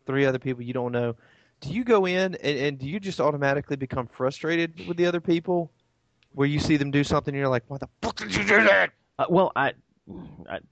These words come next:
Speaker 2: I'm not the best person to ask 'cause I, the only people I played with had mics and were in, like, my Xbox party, so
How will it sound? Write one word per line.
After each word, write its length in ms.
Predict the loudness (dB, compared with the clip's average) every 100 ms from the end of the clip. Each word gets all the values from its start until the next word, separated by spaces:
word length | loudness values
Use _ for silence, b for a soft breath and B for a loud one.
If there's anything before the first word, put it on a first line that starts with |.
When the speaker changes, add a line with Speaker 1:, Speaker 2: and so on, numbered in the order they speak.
| -8
Speaker 2:
I'm 200 | -6 -2
not 180 | -2
the 60 | 0
best 160 | -2 -2
person 200 | -6 -6
to 60 | -6
ask 160 | -6
'cause 120 | -8
I, 260 | -4 0 0 -2
the 180 | 0 2
only 180 | 4 2
people 220 | 2 0
I 40 |
played 220 | 2 2
with 140 | 2 0
had 120 | -2
mics 420 | -4 -6 -8 -12 -6
and 480 | -2 -2 -4 -8 -12 _ _ _ _ _ _ -10
were 200 | -4 -4
in, 360 | -2 -2 -2 -4
like, 260 | -4 -4 -6 b b b _ _
my 140 | -4 -2
Xbox 400 | -2 -2 -2 0
party, 380 | 0 0 -2
so 480 | -4 -6 -4 -6 -10